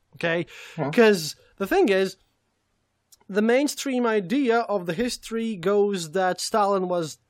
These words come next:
Speaker 1: just prepa-, like you said, being friendly, friendly, but it doesn't work together with everything else that I know about Stalin.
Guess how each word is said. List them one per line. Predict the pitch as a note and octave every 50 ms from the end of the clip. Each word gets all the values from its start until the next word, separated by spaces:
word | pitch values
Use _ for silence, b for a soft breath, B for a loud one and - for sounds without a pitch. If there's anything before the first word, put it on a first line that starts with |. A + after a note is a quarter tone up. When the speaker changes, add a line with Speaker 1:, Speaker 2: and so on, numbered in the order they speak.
| _ _
Speaker 1:
just | D#3+ E3+ - _
prepa-, | - F3 - - G#3 G#3
like | F#3+ G3 G3 F#3
you | F#3+ E3+
said, | - G3 E3+
being | D#3+ G3 F#3+ F#3+
friendly, | - - G3+ G3+ G3+ F3+ E3
friendly, | - - C#4 D4 A#3+ F3+ D#3 E3 G3+ G3 b b b b b b b b _ _ _ _ _ _ _ _ _ _ -
but | A#3 B3+
it | B3 A3 G3
doesn't | B3+ B3 A3+ A#3+ B3+ B3 B3+
work | B3+ B3 B3 A#3+
together | - - G#3 B3 B3+ B3+ A#3 B3
with | A#3 G#3+ A#3 G#3+
everything | A#3 A3 A3 A3+ - A#3+ A3+ G#3+
else | A#3+ A#3+ G#3
that | G#3+ G#3+
I | G#3+
know | G3+ G3+ G#3
about | G3+ G3+ G3+
Stalin. | - - A#3 A3 G3+ F#3 D#3+ C#3 B2+ A#2 A2